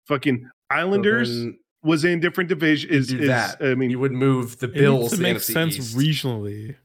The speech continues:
Speaker 2: You would need to, you would move the Bills to N F C East. Well, it, it, it does. N F C South makes, it makes, this is, this
Speaker 3: Ah,
Speaker 2: makes
Speaker 3: the N F C North
Speaker 2: the most
Speaker 3: makes
Speaker 2: sense.
Speaker 3: absolutely no sense.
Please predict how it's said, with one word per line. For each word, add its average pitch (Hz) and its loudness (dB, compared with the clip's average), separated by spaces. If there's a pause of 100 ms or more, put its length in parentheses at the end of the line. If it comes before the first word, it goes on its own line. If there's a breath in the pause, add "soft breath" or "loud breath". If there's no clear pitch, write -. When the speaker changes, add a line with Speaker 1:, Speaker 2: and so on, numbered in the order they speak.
Speaker 2:
You 139 -4
would 135 0
need 147 2
to, 139 -2
you 147 0
would 139 0
move 143 -2
the 131 -4
Bills 135 0
to 123 -2
N 117 -2
F 110 -6
C - -14
East. 101 -14
Well, 208 2
it, 185 0
it, 175 2
it 190 4
does. 151 -2
N 160 -2
F 226 0
C 233 -4
South 135 0
makes, 127 -6 (420)
it 123 -6
makes, 117 -8 (880)
this 139 -8
is, 139 -4 (520 soft breath)
this 180 -2
Speaker 3:
Ah, 208 -2
Speaker 2:
makes 147 2
Speaker 3:
the 160 4
N 185 4
F 180 -2
C 160 2
North 143 4
Speaker 2:
the 147 0
most 135 2
Speaker 3:
makes 123 2
Speaker 2:
sense. 120 -4
Speaker 3:
absolutely 127 -2
no 120 -2
sense. - -10